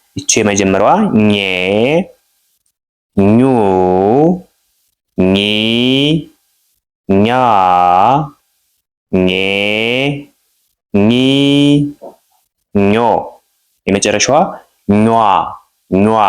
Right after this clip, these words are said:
እንላታለን። ከዚህ ጋር ልብ በሉ። የመጀመሪያዋ ኘ ፊደልና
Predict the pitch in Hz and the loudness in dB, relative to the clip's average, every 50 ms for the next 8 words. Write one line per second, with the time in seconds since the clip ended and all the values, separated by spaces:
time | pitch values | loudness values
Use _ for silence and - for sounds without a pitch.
0 | 87 82 - 98 101 104 104 104 104 117 113 113 139 175 196 - - - - - | -2 -2 -2 -2 -2 0 0 0 0 0 0 2 2 0 0 -4 -8 -16 -20 -20
1 | - - - _ - 143 139 147 165 165 160 123 107 101 110 104 98 95 90 87 | -20 -20 -12 _ -2 0 0 2 2 2 2 0 0 0 0 0 0 0 -2 -2
2 | 90 - - _ _ _ _ _ _ _ _ _ _ _ _ _ _ _ _ - | -6 -10 -14 _ _ _ _ _ _ _ _ _ _ _ _ _ _ _ _ -2
3 | 120 127 139 131 147 151 151 151 156 170 190 220 214 151 135 135 135 139 147 156 | 0 0 0 2 2 2 2 2 2 2 2 2 2 2 2 2 2 0 0 0
4 | 147 147 139 117 113 107 98 95 92 92 92 | 0 0 0 2 2 2 0 0 0 0 0